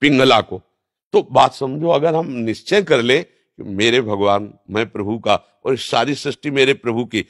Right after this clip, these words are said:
अब जो प्रभु सेवा देंगे ईमानदारी से करूंगा, लेकिन प्रभु के लिए,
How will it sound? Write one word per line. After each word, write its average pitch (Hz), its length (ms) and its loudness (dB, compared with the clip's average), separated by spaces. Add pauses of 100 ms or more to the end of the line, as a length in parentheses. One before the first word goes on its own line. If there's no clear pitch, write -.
(180)
अब 110 120 -4
जो 147 180 0
प्रभु 139 280 -2
सेवा 117 320 2
देंगे 110 300 0
ईमानदारी 120 500 2
से 120 180 -8
करूंगा, 113 300 -4
लेकिन 107 260 -6
प्रभु 113 340 -4
के 104 160 -6
लिए, 87 220 -12